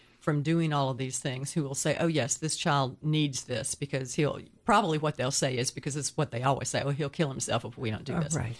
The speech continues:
Speaker 2: That's what they've
Speaker 1: So,
Speaker 2: been saying.
Speaker 1: yes.
Speaker 2: Right.
Speaker 1: So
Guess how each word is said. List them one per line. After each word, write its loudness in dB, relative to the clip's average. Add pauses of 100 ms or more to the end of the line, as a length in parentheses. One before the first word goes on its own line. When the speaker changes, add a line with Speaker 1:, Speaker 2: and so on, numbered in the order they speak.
(140)
Speaker 2:
That's -4
what 0
they've 2
Speaker 1:
So, 6
Speaker 2:
been 2
saying. -2
Speaker 1:
yes. -2 (240)
Speaker 2:
Right. -8 (380)
Speaker 1:
So 4